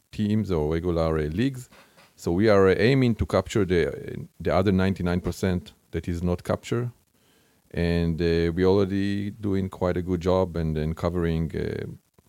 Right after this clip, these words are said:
more than one hundred thousand sport production hour per month,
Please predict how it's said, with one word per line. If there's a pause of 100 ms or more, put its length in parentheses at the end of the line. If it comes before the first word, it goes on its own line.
(280)
more
than
one
hundred
thousand (100)
sport (120)
production
hour
per
month,